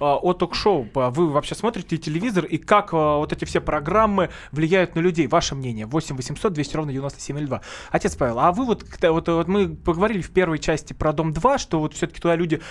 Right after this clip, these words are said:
погружаются полностью, и это для них уже заменяет жизнь.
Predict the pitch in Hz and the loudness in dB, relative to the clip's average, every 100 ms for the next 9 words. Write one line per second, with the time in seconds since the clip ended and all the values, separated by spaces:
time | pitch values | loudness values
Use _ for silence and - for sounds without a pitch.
0 | - - 160 196 185 208 180 180 - 240 | -8 -2 2 4 4 4 2 -4 -2 2
1 | 269 202 - 165 175 151 165 214 - 170 | 4 2 0 -2 0 0 0 0 0 0
2 | 151 160 180 202 165 135 196 185 123 | 0 0 2 4 2 2 2 2 -2